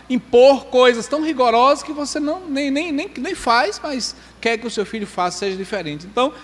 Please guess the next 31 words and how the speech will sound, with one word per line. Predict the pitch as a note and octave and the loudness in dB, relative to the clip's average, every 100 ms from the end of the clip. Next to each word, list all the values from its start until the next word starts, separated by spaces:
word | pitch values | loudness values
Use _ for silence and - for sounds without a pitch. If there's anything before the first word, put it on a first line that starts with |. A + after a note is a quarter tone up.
| - - | -20 -8
são | - | -4
essas | A3+ A3+ A3 | -4 -4 -6
incoerências | - B3 G#3+ G#3 A3+ - | 0 2 2 0 -6 -8
que | - B3 | -6 -4
não, | B3+ B3 | -4 -4
não | B3 | -6
pode | A3+ A3+ A3 | -2 -2 -2
ter | A#3+ | -2
lugar. | B3+ G3 F3 E3 D#3+ - - - - | -2 -2 0 0 -4 -20 -20 -20 -6
É, | E3+ F3 | -2 0
isso | F3+ A#3 - | 0 -2 0
aí | A3 G3 B3+ C#4 - - | 0 2 0 -2 -14 -6
pode | A3 B3 A#3+ | 2 2 2
estar | G#3+ - A3 | -2 0 2
realmente | G#3+ G#3 G#3+ G#3+ | 4 2 0 -6
provocando | A#3 A3+ A3 G#3+ A3+ A3+ | -2 0 0 -2 -4 0
os | |
nossos | A3 F#3+ F3+ | -2 -2 -10
filhos | A3 G#3+ G#3 | -8 -6 -4
à | A3 | -4
ira. | G3+ A3+ A3 C3+ - - - | -2 0 0 -4 -10 -20 -8
Regras | - C#4+ D4+ D4+ - | 0 0 2 -2 -4
que | D4 A#3+ | -2 -2
mudam, | A#3 D#4+ D4 G3+ D3+ - - - | 2 2 2 0 -4 -10 -14 -2
ou | C#4 | -2
seja, | - C#4 A#3 F#3+ - - | 2 2 2 0 -10 -4
também | C4+ A#3+ C#4+ | -2 0 -2
falta | C4+ C4 B3+ | 0 0 0
de | C4 | -4
coerência, | B3+ C#4 A#3+ A#3 D4 - C#3 - - - _ _ | -2 0 0 0 -2 -6 -12 -16 -20 -20 _ _
né? | - B3 D#4+ | -4 -2 -2